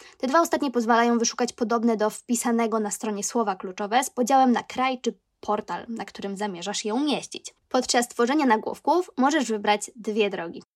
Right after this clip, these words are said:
Pierwsza to ta bardziej kreatywna, na której oddajesz się wodzom fantazji i kopiesz w odmętach własnej wyobraźni. Druga, szybsza, to ta, gdy korzystasz z gotowych formuł. Ewentualnie, do czego niekoniecznie zachęcam, możesz wykorzystać generator tytułów. Narzędziem takim dysponuje na przykład Portent.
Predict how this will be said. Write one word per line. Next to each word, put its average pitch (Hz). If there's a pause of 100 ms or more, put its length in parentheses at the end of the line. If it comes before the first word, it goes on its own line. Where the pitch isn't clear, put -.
(220)
Pierwsza 349
to 277
ta -
bardziej 214
kreatywna, 220
na 233
której 233
oddajesz 247
się 269
wodzom 220
fantazji 233
i 202
kopiesz 262
w 208
odmętach 220
własnej 220
wyobraźni. 190 (100)
Druga, 214 (140)
szybsza, -
to 233
ta, 285
gdy 285
korzystasz 254
z 233
gotowych 220
formuł. 190 (200)
Ewentualnie, 269
do 254
czego 233 (540)
niekoniecznie 254
zachęcam, 240
możesz 285
wykorzystać 233
generator 247
tytułów. 196
Narzędziem 277
takim 247
dysponuje 220
na 247
przykład 233
Portent. 247